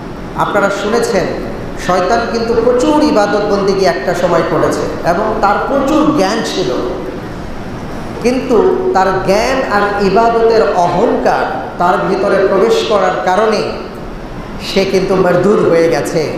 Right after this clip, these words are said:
সে জান্নাত থেকে বিতাড়িত হয়ে গেছে। এখান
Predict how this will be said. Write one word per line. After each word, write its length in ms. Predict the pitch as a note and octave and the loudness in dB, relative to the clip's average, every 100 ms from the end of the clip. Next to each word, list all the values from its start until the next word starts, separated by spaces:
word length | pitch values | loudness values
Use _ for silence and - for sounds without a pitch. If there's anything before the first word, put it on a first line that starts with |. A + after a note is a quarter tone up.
| - - - - - | -8 -10 -10 -10 -6
সে 160 | - F#3 F3+ | -2 0 0
জান্নাত 420 | E3+ F3+ F#3+ G3 - | -2 -2 -4 -4 -4
থেকে 200 | F#3 E3+ | -4 -2
বিতাড়িত 560 | E3 D#3+ E3+ F3+ F3 E3+ | -2 0 2 2 0 0
হয়ে 180 | - C3 | 0 0
গেছে। 260 | A#2+ A#2+ - - - - - - - - - - - - - | -2 -4 -6 -8 -10 -10 -10 -10 -10 -10 -10 -10 -10 -8 -2
এখান 240 | G3 A3+ | 0 2